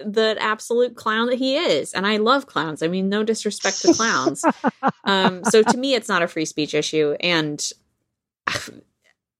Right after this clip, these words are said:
Speaker 1: I, yeah, I, and I, I kind of, I have, I had mixed feelings all along about the, "Well, it's in the interest of news. He's a public figure. We have to keep him on Twitter," when he so clearly was just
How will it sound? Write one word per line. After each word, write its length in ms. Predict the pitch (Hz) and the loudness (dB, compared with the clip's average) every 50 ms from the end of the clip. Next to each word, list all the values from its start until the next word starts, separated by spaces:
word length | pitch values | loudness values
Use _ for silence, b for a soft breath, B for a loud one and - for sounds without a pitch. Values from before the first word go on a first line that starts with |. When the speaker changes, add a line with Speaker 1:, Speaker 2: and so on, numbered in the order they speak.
| _ _ - | _ _ 0
Speaker 1:
I, 260 | - 202 180 165 165 - | 2 2 2 2 0 -2
yeah, 300 | 180 170 160 151 143 139 143 | -2 0 0 2 2 2 2
I, 160 | - - - - | 0 -2 -2 -2
and 160 | - 190 185 | -2 0 2
I, 180 | 185 185 185 - | 2 2 2 0
I 80 | - 196 | -2 -4
kind 280 | 196 - 202 196 185 | -4 -2 -2 0 2
of, 180 | 170 156 151 - - | 2 0 -2 -4 -10
I 60 | 185 | -10
have, 340 | 185 180 180 175 160 - - - | -6 -2 0 0 0 -2 -4 -4
I 80 | - 180 | -2 -2
had 220 | 196 190 202 190 | 0 0 0 0
mixed 280 | 185 185 185 - - - | 0 0 -2 -2 -4 -2
feelings 340 | - 175 170 165 165 170 175 | 0 0 0 0 -2 -4 -2
all 220 | 165 151 151 147 147 | -2 0 0 0 0
along 340 | 147 147 151 156 170 175 | 0 0 0 0 0 -2
about 280 | 170 160 160 156 151 - | -2 -2 -2 -2 -2 0
the, 280 | 156 151 147 151 156 - B B B B B B B B - | 0 0 0 0 -2 -6 B B B B B B B B -10
"Well, 240 | - 175 175 180 180 | -6 -2 0 0 0
it's 160 | 185 180 - | 0 -2 -4
in 80 | 185 180 | -6 -4
the 100 | 180 175 | -4 -4
interest 360 | 175 185 - 196 202 - - | -4 -4 -2 -2 -2 -2 -2
of 100 | 220 226 | -4 -4
news. 340 | 233 240 233 220 202 196 - | -2 0 0 0 0 0 -2
He's 160 | 190 175 175 | -6 -6 -6
a 60 | 175 | -6
public 320 | - 196 190 196 190 196 - | -4 -4 -4 -4 -4 -4 -2
figure. 320 | - 214 196 190 - 165 | 0 0 0 2 2 0
We 80 | 170 165 | 2 2
have 140 | 170 165 | 0 0
to 80 | - 175 | -2 -6
keep 200 | 175 - 190 - | -4 -6 -6 -6
him 120 | 185 180 | -6 -6
on 160 | 180 175 175 180 | -4 -4 -4 -2
Twitter," 340 | - 185 170 165 156 147 | -2 0 2 2 2 0
when 240 | 147 147 151 147 147 | 0 0 -2 -2 -4
he 320 | 156 - - 175 165 151 - | -6 -8 -6 -4 -4 -4 -4
so 260 | - - - - 151 143 | -8 -4 0 2 2 2
clearly 420 | - - - 147 143 143 143 143 | 0 -2 -4 -2 0 2 2 0
was 160 | 143 147 147 | 0 -2 -4
just 220 | - 147 - - | -6 -10 -10 -12